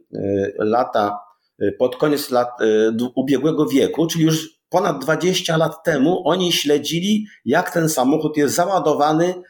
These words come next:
i jedzie do Polski. I wiedzieli, w którym miejscu jest rozładowany, więc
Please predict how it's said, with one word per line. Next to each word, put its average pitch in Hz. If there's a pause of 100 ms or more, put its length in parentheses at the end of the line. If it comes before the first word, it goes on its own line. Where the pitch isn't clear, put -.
(140)
i 131
jedzie 170
do 170
Polski. 104
I 113
wiedzieli, 143
w -
którym 147
miejscu 151
jest 143
rozładowany, 143
więc 104